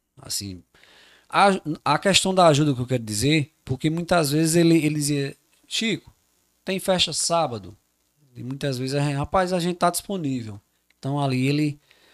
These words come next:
né, "Chico, ó, tal canto, você vai lá com sua banda." E de fato eu acho que sempre deveria ser dessa forma, né?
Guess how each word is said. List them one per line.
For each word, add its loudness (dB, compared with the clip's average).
né, -2
"Chico, 0
ó, 0
tal 2
canto, -2
você 2
vai 2
lá -2
com -14
sua -8
banda." -6
E -4
de -4
fato -2
eu 0
acho 2
que -2
sempre -2
deveria -2
ser 0
dessa 0
forma, 0
né? -4